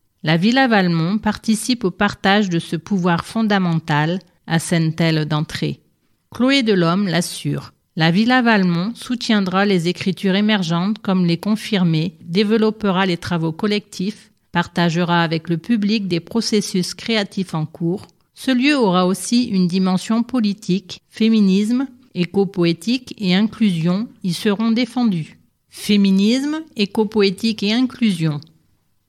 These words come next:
On pourrait avoir le sentiment que l'expression écrite est accessible à n'importe qui, disposant d'un stylo et que l'écriture est, de fait,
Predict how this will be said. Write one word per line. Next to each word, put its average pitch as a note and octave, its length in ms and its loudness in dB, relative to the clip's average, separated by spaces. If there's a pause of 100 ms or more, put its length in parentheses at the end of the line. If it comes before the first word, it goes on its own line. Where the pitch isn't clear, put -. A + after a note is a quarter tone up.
(200)
On G3+ 160 2
pourrait D4 260 2
avoir C4 240 2
le G3+ 120 4
sentiment G#3+ 600 0
que A3+ 120 -2
l'expression F#3 680 0
écrite B3+ 420 -2
est F#3+ 160 2
accessible F#3+ 600 -2
à E3+ 60 0
n'importe F3+ 480 -2
qui, G3 320 -4 (160)
disposant A#3+ 500 0
d'un G#3+ 160 4
stylo G3 560 2
et F3 140 -2
que F#3+ 160 0
l'écriture F#3+ 760 0
est, E3 300 -2 (240)
de E3 180 -2
fait, F3 380 -2